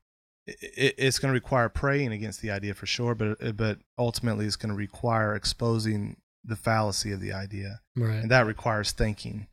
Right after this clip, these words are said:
Speaker 1: and that requires study and knowledge and understanding of the areas. And so one form of spiritual warfare is actually to pick the thing apart. But when you pick it apart and you're gonna engage in confronting, it's gonna be a confrontational thing. When you do
Speaker 2: Right.
Speaker 1: that, you have to do it in the context of love.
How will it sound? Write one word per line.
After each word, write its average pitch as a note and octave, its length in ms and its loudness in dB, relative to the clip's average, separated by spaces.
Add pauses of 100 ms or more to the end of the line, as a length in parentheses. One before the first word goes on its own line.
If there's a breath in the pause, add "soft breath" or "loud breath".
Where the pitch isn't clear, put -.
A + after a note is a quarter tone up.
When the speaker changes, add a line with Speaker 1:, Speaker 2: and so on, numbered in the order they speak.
(240)
Speaker 1:
and A2+ 80 0
that G#2 80 4
requires G#2 420 2
study G#2 460 0
and G2+ 160 -4
knowledge G2 460 -2
and G2 80 -2
understanding G2+ 560 -2
of G2 100 -6
the G2+ 140 -4
areas. G2+ 500 -4
And G2+ 100 -4
so G#2 320 2 (300 loud breath)
one C3 300 6
form A#2+ 320 0
of G2 100 -4
spiritual G#2+ 460 -2
warfare G#2 480 -2
is G2 160 -2
actually G2+ 320 -2
to - 140 -8
pick - 220 -4
the - 220 -2
thing G#2 80 -2
apart. G2+ 400 -2
But A2 80 0
when A#2+ 160 0
you A2+ 80 0
pick C3 240 0
it A2+ 60 0
apart A#2 480 2
and G#2+ 240 -4 (440 soft breath)
you're A#2+ 120 2
gonna A#2 260 2
engage B2 540 4
in G#2+ 100 0
confronting, G#2 960 0
it's A2 140 -2
gonna A2 160 0
be G#2+ 80 0
a - 20 -2
confrontational G#2 800 0
thing. G2+ 240 -4
When G#2 160 -2
you G2 100 -2
do A#2 180 4
Speaker 2:
Right. A2+ 100 4
Speaker 1:
that, G2+ 260 0
you G#2+ 120 -6
have A2 340 0
to A2 100 -4
do G2+ 140 -2
it G2 40 -2
in G#2 60 -4
the G#2 60 -8
context G2+ 580 -4
of G#2+ 80 -12
love. G2+ 400 -6